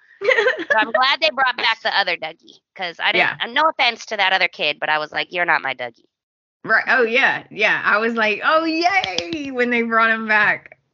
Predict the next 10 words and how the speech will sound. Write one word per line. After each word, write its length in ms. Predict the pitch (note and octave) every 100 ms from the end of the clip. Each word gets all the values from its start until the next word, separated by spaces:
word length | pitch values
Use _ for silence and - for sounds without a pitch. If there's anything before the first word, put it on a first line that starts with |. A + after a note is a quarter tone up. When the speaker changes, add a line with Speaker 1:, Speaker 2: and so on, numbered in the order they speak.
| _ _
Speaker 1:
I 120 | F#3 F#3+
was 60 | G3+
excited 600 | - C#3 F3+ F3 D#3+ C4+ D4 _ _ _ _ _ -
'cause 100 | A3
he, 140 | A#3
he's 340 | - C#4 E4+ G#3+
just 280 | F#3+ F#3 E3+
adorable. 720 | C3+ D3 D#3+ C3 C3 A#2+ - _ _
And 140 | F3 G3+
he's 200 | A#3+